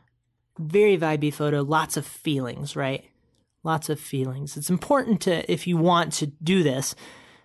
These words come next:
it's important to think of your photography outside of the realm of, of, of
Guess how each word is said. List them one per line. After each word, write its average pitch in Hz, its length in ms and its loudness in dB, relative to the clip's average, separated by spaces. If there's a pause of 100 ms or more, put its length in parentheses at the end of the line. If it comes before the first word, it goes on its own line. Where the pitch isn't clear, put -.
it's - 100 -10
important 202 320 0
to 170 80 -2
think 185 540 -2
of 147 440 0
your 156 200 0
photography 156 760 -2
outside 143 400 0
of 135 120 -2
the 135 100 2
realm 139 380 0 (280)
of, 135 320 -4 (760)
of, - 260 -12
of - 180 -12